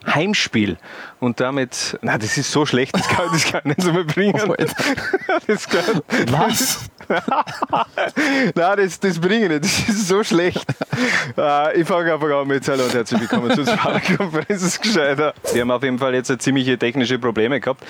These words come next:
Speaker 1: Äh, vierzig Minuten lang habe ich jetzt da herumgetüftelt in der Kommentatorenbox. Jetzt funktioniert's auf jeden Fall.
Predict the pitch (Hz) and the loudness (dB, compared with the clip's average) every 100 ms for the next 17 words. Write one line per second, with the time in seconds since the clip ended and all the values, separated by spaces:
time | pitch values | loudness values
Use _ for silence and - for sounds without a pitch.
0 | - - - 120 - 233 - 226 196 180 | -10 -4 -2 -2 2 0 2 -2 0 4
1 | 170 220 127 117 120 123 123 123 143 131 | 4 4 2 2 2 2 2 2 0 2
2 | 123 123 127 247 - 123 - 170 156 - | 2 2 2 0 0 -4 0 0 0 -4
3 | - 143 180 - - 139 135 135 123 127 | 2 2 2 -4 0 2 2 2 0 0
4 | 120 113 101 110 113 120 - 117 113 123 | 0 0 2 0 2 -2 0 -2 0 -2
5 | - 110 - 107 147 110 101 104 98 113 | -2 -2 0 0 0 0 0 0 2 0